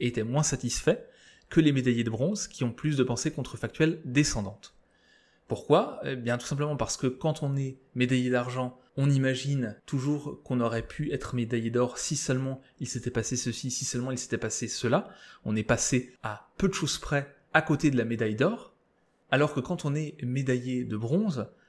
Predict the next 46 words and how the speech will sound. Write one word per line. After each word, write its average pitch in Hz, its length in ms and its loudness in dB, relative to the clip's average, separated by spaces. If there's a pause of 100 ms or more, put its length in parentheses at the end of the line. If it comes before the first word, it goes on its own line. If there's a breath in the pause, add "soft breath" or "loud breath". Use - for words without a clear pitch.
(160 soft breath)
on 123 220 0
n'envisage 131 460 0
pas 143 120 4
forcément 139 360 -4
la 113 120 0
médaille 113 280 0
d'or 180 440 -2 (320)
immédiatement, 127 560 0
ni 147 100 2
la 107 120 0
médaille 113 260 2
d'argent, 120 260 -2
mais 185 60 0
on 127 60 -2
se - 120 -4
dit 160 140 -2
qu'on 127 160 -2
est 143 160 -2 (220 loud breath)
passé - 260 2
à 123 100 4
deux 135 160 4
doigts 151 220 4
de 135 80 0
rater 135 260 2
le 160 80 2
podium. 117 480 4 (600 soft breath)
Et 110 80 -4
là, 160 280 4
les 123 120 -2
pensées 156 340 2
contrefactuelles 160 540 -2
sont 131 140 -2
donc 139 120 -2
plutôt 160 240 -4
descendantes, 135 640 0
ce - 140 -8
qui 123 240 -2
apporte 127 260 0
plus 151 140 -4
de 135 80 -4
satisfaction 135 680 -4
parce - 260 -2
que 143 200 0 (460 loud breath)
on 165 120 2
aurait 127 240 0
pu 165 280 -2